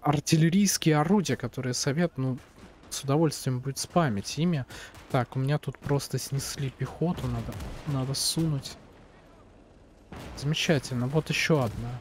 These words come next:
На, ну че еще одна? В нее просто сели. Че, в нее, в нее просто сели, че я бурагожу?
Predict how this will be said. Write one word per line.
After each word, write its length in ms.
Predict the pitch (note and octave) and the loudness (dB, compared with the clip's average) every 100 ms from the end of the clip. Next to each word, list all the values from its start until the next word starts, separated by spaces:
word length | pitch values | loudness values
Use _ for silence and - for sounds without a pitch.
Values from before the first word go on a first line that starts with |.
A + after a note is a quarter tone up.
| - - | -12 -2
На, 240 | D#3+ C3+ | 0 2
ну 180 | B2 D3+ | 2 2
че 220 | - - F3+ | 2 4 6
еще 380 | C#3 - D3+ | 4 2 2
одна? 280 | B2+ B2+ B2 | 2 2 0
В 80 | B2 | 2
нее 200 | D3+ D#3+ | 4 4
просто 360 | D3 D#3 - E3+ | 4 2 2 -2
сели. 500 | - F3 C#3 A2+ B2 - - - - - - - - - - - - - - - - - | 2 2 2 0 -4 -10 -18 -18 -18 -20 -20 -18 -18 -20 -20 -20 -20 -20 -20 -20 -20 -18
Че, 200 | - C3+ | -6 -4
в 100 | A#2 | -2
нее, 300 | B2 D3 D#3+ | 2 4 4
в 100 | D3 | 4
нее 220 | D3 D#3+ D#3+ | 4 6 6
просто 360 | E3 D#3+ - | 4 2 0
сели, 380 | - - C#3 A#2+ | 0 2 2 2
че 200 | - D3 | -2 0
я 120 | B2+ | 0
бурагожу? 680 | A#2 A#2+ C3 B2+ C3 A#2+ C3 | 0 0 0 0 -2 -2 -6